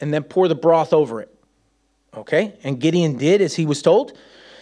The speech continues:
Then the angel of the Lord touched the meat and bread with the tip of the staff in his hand,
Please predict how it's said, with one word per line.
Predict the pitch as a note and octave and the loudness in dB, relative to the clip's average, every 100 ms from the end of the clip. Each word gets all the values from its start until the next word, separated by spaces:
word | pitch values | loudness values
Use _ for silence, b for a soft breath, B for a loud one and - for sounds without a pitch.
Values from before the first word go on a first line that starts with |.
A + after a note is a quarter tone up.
| B B | B B
Then | A#3 | 2
the | A#3 | 4
angel | A3+ A#3 G#3+ | 4 4 4
of | F3+ | 4
the | D#3 | 4
Lord | F3+ A3+ G#3+ - | 4 4 2 -8
touched | - B3+ B3 - | -2 -2 -2 -2
the | E3 | 0
meat | E3 F#3+ A#3+ E3+ | 2 2 0 -2
and | D3+ | -4
bread | B2+ E3 A3+ G#3+ | 0 2 2 2
with | F3 | -2
the | C#3+ | -4
tip | - B3+ - | -4 -2 0
of | C#3+ | -2
the | C3+ | -2
staff | - - F#3+ A#3 G#3 | -4 -2 -2 -2 -2
in | D#3+ | -2
his | C#3 | 0
hand, | F#3+ B3+ F4 - | -2 -2 -4 -12